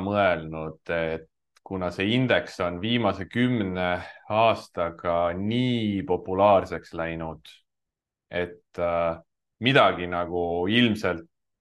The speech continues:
pikaajaliselt muutub või, või mingi hetk ta nagu paratamatult muutub ebapopulaarsemaks, aga mis see põhjus võiks olla ja,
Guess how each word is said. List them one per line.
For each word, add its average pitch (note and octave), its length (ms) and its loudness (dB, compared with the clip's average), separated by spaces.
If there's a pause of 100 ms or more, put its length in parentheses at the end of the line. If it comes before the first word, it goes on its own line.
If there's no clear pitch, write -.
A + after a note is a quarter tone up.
(180)
pikaajaliselt G#2+ 880 4
muutub A#2 640 2
või, F2 160 0
või F2 240 -2
mingi A2 400 4
hetk - 320 0
ta F#2 140 2 (640)
nagu F#2 300 -6 (260)
paratamatult A2+ 720 2
muutub G2 400 -4
ebapopulaarsemaks, G2+ 1200 2
aga F#2+ 160 -2
mis A2 160 -2
see A2 160 2
põhjus B2+ 480 4
võiks F2 320 -6
olla F2 320 0
ja, F2 120 2